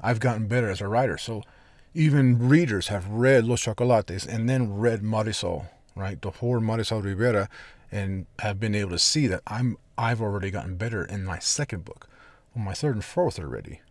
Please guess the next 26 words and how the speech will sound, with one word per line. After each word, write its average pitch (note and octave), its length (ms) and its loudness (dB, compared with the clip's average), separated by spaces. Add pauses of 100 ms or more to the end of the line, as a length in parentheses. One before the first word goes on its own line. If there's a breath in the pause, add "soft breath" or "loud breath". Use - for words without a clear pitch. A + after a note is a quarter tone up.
(100)
And G2+ 140 -8
I've G2 100 -4
even A2 220 -2
written A2 340 -4
one A2+ 180 -4
in C3 180 0
there. E2 180 -2
I've A2+ 140 -6
probably D#3 300 0
written B2+ 220 0
a G#2 60 -6
few C3+ 200 -2
more B2+ 160 0
books. B2 340 -2 (480 loud breath)
And A#2+ 120 0
so B2+ 320 4 (1500 soft breath)
I C#3 60 4
heard C#3 180 8
that A2 120 4
this A#2+ 160 2
was G#2+ 120 -4
the F#2+ 60 -6
case G#2+ 200 -4
with - 160 -8
Andy G2+ 240 -4
Weir, G#2 420 0